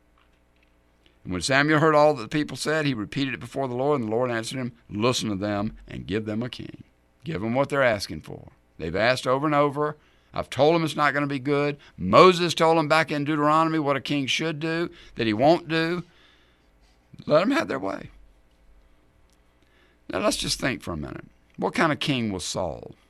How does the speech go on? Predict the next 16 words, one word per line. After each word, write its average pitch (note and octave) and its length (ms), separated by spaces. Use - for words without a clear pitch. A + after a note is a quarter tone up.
the A2 140
first A#2+ 280
king G2+ 160
of E2+ 80
Israel? E2 380
Well, C#3+ 120
he F3 80
was E3 140
a C#3+ 80
sorry G2 400
king. - 400
Complete D3+ 380
failure. C#2 460
What G3+ 180
about E3 260
Solomon? - 800